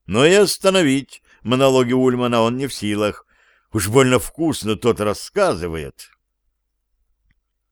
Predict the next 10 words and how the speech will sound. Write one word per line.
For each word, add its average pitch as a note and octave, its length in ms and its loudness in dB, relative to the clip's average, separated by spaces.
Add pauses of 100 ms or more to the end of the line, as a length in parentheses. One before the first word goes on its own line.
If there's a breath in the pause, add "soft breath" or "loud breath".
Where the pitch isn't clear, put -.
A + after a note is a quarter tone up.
(120)
Передышку D3+ 500 4
для C#3+ 100 4
батальона C#3 640 0 (320 soft breath)
командиры C3 500 2
решили B2 320 -2
устроить C3+ 520 -2
прямо C3 320 0
посреди G2+ 480 -6
степи. C2+ 480 -14 (540)
Новички B2+ 640 0